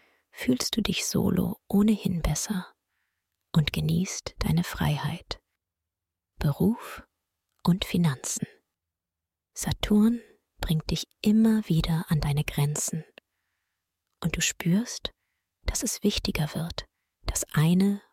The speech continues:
oder andere zu verändern, um wieder besser voranzukommen. In der ersten Januarhälfte solltest du beim Geld genau hinsehen. Da schlummert Sparpotenzial.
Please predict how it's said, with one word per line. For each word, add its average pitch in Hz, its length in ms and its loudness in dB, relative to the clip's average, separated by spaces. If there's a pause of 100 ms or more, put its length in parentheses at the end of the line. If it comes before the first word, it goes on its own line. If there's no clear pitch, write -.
(140)
oder 165 260 2
andere 170 440 2
zu - 160 -4
verändern, 147 600 0 (520)
um 151 180 2
wieder 185 280 2
besser 160 380 -4
voranzukommen. 147 840 -4 (1080)
In 196 120 2
der 214 220 0
ersten 240 320 -2
Januarhälfte 151 960 0 (320)
solltest - 540 -4
du - 40 0
beim 147 200 0
Geld 160 440 -6 (140)
genau 156 600 0
hinsehen. 147 580 -2 (1120)
Da 160 200 -2
schlummert 170 580 0
Sparpotenzial. 175 1000 -4